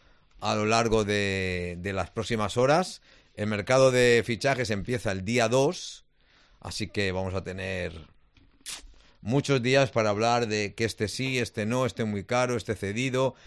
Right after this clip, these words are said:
este no me gusta, este me gusta. Así que a partir de ahí veremos qué ocurre. Hoy, además, después de casi un mes, tenemos nuestra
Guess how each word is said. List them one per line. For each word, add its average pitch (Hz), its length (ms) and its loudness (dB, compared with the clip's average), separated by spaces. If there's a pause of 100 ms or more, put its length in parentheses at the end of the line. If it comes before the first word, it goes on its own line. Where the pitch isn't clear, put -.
(120)
este 117 260 -6
no 107 100 0
me 101 100 -4
gusta, 123 360 -2
este 113 200 -4
me 95 80 -4
gusta. 92 400 -8
Así 90 180 -12
que 101 300 -4 (540)
a 107 120 -2
partir 113 320 2
de 135 80 6
ahí 139 80 6
veremos 117 360 2
qué 110 80 0
ocurre. 156 520 2 (580)
Hoy, 139 200 4
además, 131 680 4 (760)
después 110 400 0
de 123 100 4
casi 120 240 0
un 113 120 0
mes, 127 320 0
tenemos 120 340 0
nuestra 104 760 0